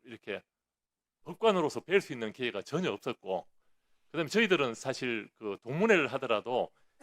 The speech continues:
소위 추첨 세대하고 선발 세대가 이제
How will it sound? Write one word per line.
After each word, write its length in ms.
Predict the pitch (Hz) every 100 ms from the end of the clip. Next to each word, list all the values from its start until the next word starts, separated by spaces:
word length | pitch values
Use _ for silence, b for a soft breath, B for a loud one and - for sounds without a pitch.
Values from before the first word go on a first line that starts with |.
| - -
소위 200 | 131 120
추첨 340 | - 285 262
세대하고 720 | 156 139 120 113 104 110 117 - _
선발 460 | - 185 180 180 175
세대가 420 | - 127 117 101
이제 340 | 87 90 87